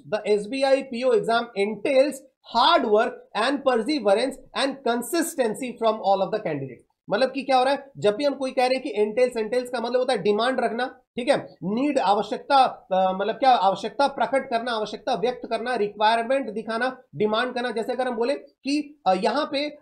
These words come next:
आज रात को एट पी एम हम लोग मिलने वाले हैं एक special English के class में, ठीक है, अब that English class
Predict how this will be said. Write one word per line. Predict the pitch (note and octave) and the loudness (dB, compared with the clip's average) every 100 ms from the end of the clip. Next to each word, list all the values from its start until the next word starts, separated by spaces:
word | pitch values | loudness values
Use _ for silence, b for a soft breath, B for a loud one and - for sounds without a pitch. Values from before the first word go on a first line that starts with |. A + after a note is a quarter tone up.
| F3+ | 0
आज | A#3 B3 | 2 4
रात | A#3+ A#3+ A#3+ | 4 4 2
को | C#4 C4 G3 | 0 0 4
एट | A#3 C#4 - | 2 2 -8
पी | G#3+ B3 | -4 -2
एम | |
हम | G#3+ G3 G#3+ | -2 -4 -2
लोग | A#3+ | 0
मिलने | G#3 G#3+ A#3 | 2 2 2
वाले | G#3+ G#3+ | 2 2
हैं | A#3+ | -2
एक | A#3+ | -4
special | A3 G3+ A#3 | -2 0 0
English | F#3 G3 G3 | -2 -4 -4
के | A3+ | -4
class | F#3 C#3+ C3 | -2 -2 -6
में, | A2+ | -20
ठीक | _ D#4 C4+ | _ -6 -4
है, | - - - | -4 -4 0
अब | G3 C3+ | 0 4
that | A3 D4 | 4 4
English | - A#3 B3 C4 - | -2 -8 -6 -8 -6
class | A#3+ | -4